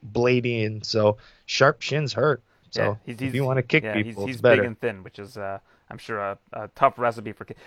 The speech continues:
Speaker 2: but, yeah, but you, when I'm here, when I'm training, uh, here and I'm, I'm hitting the bag, I'm usually kicking. That's what I like to, I, I'm, I'm not a big, you know, I don't like throwing a lot of punches. I like kicking. I, I feel like it, you know, I can do it more often. I can do it, uh,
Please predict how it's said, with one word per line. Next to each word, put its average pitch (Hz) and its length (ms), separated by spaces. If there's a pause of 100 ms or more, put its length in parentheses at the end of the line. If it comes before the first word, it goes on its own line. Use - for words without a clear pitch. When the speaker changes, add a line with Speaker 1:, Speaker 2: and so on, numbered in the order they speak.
(120)
Speaker 2:
but, 160 60
yeah, 170 80
but 165 160
you, 185 120
when 185 120
I'm 214 120
here, 180 240
when 156 120
I'm 175 100
training, 156 440
uh, 120 420 (100)
here 156 360
and 113 100
I'm, 113 180
I'm 120 100
hitting 123 200
the 117 80
bag, 117 200
I'm 123 120
usually 123 180
kicking. 95 320
That's 104 220
what 117 80
I 113 60
like 107 180
to, 107 120
I, 120 120 (340)
I'm, 131 140
I'm 143 100
not 151 160
a 139 40
big, 123 260 (480)
you 117 100
know, 101 220 (520)
I 120 120
don't 131 100
like 135 160
throwing 117 220
a 107 40
lot 107 140
of 98 80
punches. 98 320
I 98 60
like 101 180
kicking. 90 420
I, 98 160
I 110 100
feel 120 140
like 110 160
it, 101 120 (720)
you 127 140
know, 104 100
I 107 80
can 120 160
do 143 140
it 127 80
more 123 200
often. 120 300
I 113 80
can 117 180
do 127 160
it, 120 220
uh, 113 380